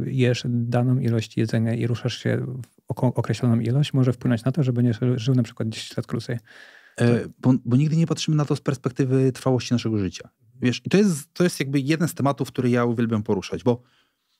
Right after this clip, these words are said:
Speaker 2: teraz jeżeli popatrzysz sobie na twoje życie, tak, to dlaczego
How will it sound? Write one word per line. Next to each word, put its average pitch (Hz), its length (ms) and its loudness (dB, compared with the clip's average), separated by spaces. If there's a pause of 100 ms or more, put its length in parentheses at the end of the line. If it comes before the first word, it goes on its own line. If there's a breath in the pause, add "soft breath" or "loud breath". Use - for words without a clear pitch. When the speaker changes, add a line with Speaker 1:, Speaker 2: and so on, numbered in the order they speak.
(120)
Speaker 2:
teraz 165 220 0
jeżeli 156 200 0
popatrzysz - 340 -6
sobie 120 180 -2
na 113 80 0
twoje 101 260 -4
życie, 90 260 -8 (360)
tak, 131 220 -6 (320)
to 123 400 0 (800)
dlaczego 151 720 0